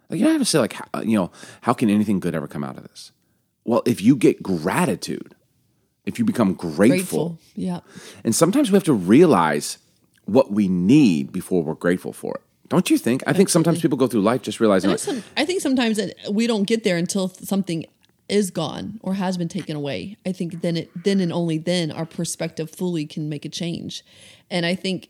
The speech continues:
Speaker 2: you know, now that we're in our forties, I, I said a couple weeks ago, it sounds super lame, but just even walking into my bedroom and getting into my bed the other night, I was like, "Oh, thank you, God, for this comfortable bed." I just think, you know, when you go through some life, you realize, gosh, so grateful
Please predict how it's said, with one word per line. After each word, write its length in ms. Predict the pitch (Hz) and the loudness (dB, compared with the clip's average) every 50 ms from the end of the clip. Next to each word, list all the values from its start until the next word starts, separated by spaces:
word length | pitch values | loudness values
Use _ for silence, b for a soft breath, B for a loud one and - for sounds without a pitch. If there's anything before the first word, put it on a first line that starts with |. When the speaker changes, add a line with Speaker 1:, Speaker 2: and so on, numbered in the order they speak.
| _ - | _ -6
Speaker 2:
you 140 | 196 196 185 | -2 -2 -2
know, 140 | 165 147 - - | -2 -2 -4 -8
now 260 | - 202 208 208 208 | -4 -2 0 0 2
that 140 | 196 180 170 | 0 0 -2
we're 140 | 185 190 190 | -2 -2 -2
in 60 | 180 156 | -2 -2
our 100 | 147 160 | -2 -4
forties, 520 | - - 202 233 226 170 151 147 151 - - _ _ _ _ - 170 | -2 -2 -2 0 0 0 -2 -2 -4 -6 -10 _ _ _ _ -8 -2
I, 320 | 185 196 247 226 B B B B B B B B B | 0 0 0 0 B B B B B B B B B
I 100 | B 226 | B 0
said 180 | 277 285 233 190 190 | 2 2 2 0 0
a 100 | 196 190 - | -4 -8 -8
couple 220 | - 214 190 175 | -4 -4 -2 0
weeks 180 | 180 233 - - | 0 -2 0 0
ago, 80 | 190 180 | -2 -2
it 60 | - | -2
sounds 280 | - 185 170 160 - | -2 -2 -2 -4 -6
super 300 | - - 240 220 - 175 | -4 -2 -2 -2 -2 -2
lame, 320 | 160 175 202 240 214 175 156 | 0 0 2 2 2 0 0
but 160 | 180 170 - | 0 -2 -2
just 180 | - 254 - 381 | -2 -6 -4 -4
even 160 | 453 381 240 | -2 0 0
walking 240 | 220 196 196 208 196 | 0 2 2 0 0
into 140 | 196 175 | 0 0
my 100 | 170 160 | -2 -2
bedroom 320 | 165 165 180 190 196 180 165 | -2 -2 -2 -2 -2 -2 -4
and 140 | 131 170 170 | -4 -4 -4
getting 220 | 180 170 180 175 | -4 -4 -4 -4
into 180 | 170 160 156 147 | -6 -6 -6 -6
my 100 | 143 143 | -6 -6
bed 240 | 151 - 170 196 | -4 -2 -2 -2
the 60 | 202 180 | -2 -2
other 100 | 156 151 | -4 -4
night, 220 | 151 143 143 139 | -4 -6 -6 -6
I 60 | 151 | -6
was 120 | 165 165 175 | -6 -6 -6
like, 140 | 170 165 | -6 -8
"Oh, 80 | 196 175 - - | -8 -14 -14 -10
thank 300 | - 202 214 208 - - | -6 -4 -4 -4 -6 -10
you, 60 | - - | -12 -10
God, 180 | 190 190 180 | -8 -8 -8
for 60 | 175 | -10
this 160 | - - 156 - | -12 -14 -12 -10
comfortable 320 | 185 180 170 165 165 160 | -8 -8 -8 -6 -8 -8
bed." 280 | 156 185 196 180 160 - B B B B B B B | -6 -4 -4 -4 -6 -8 B B B B B B B
I 60 | 247 | -4
just 120 | 269 254 | -2 0
think, 160 | - 269 226 233 | 0 0 0 2
you 80 | 240 | 2
know, 80 | 220 214 | 2 2
when 100 | 220 208 | 2 2
you 80 | 202 | 0
go 200 | 185 190 208 220 | 0 0 0 0
through 140 | 254 - 254 - | 0 -2 -2 -4
some 180 | - 208 185 | -2 -2 -2
life, 420 | 165 165 165 175 196 202 180 170 - | -2 -4 -4 -2 -2 -2 -2 -2 -4
you 120 | 185 180 | -4 -2
realize, 420 | 185 185 180 180 165 160 165 - - b b b b b | -2 -2 0 0 0 -2 -2 -4 -8 b b b b b
gosh, 260 | - 190 196 - - - | -4 -4 -4 -4 -4 -6
so 340 | - - - - 254 262 226 | -6 -4 0 2 2 2 0
grateful 1000 | 175 - 180 165 175 196 262 330 - - - - 160 147 - - - - - | 0 -4 -4 -2 0 0 0 -2 -4 -8 -12 -10 -8 -8 -8 -8 -10 -14 -18